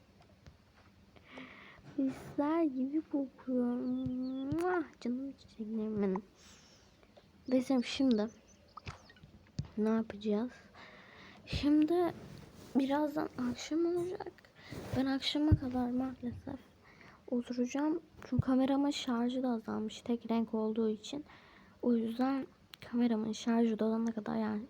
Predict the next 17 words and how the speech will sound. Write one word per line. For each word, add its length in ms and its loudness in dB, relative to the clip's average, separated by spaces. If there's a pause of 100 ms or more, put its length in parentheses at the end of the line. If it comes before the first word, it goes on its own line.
(400)
akşama 520 2
anca 460 0
dolar. 480 -4 (480)
Akşam 400 0
yemeğini 440 2
de 60 0
çekeceğim. 520 -4 (840)
Evet 220 0
dayıcığım, 440 0 (180)
akşam 540 4
oldu. 260 0 (340)
Şimdi 200 2
ben 200 0
akşam 440 0
yemeğimi 540 2 (200)
hazırlayacağım 760 0
buraya. 160 2